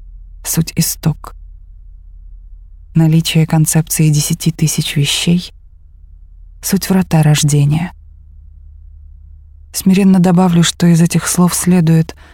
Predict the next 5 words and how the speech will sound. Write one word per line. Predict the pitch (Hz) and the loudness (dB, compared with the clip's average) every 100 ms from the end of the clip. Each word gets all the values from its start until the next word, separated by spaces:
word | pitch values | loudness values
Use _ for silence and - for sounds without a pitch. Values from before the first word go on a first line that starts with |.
| - - - - - | -20 -20 -20 -12 -6
пока | 170 180 | -2 -2
сохраняется | 170 170 170 170 165 165 | -2 2 4 4 2 0
концепция | 160 165 156 175 165 - 151 | -2 0 0 0 -2 -2 -2
сокровенного | 147 - 165 160 165 156 156 156 | -2 -2 0 2 4 4 2 0
истока | - - 180 - | -2 -4 -4 -4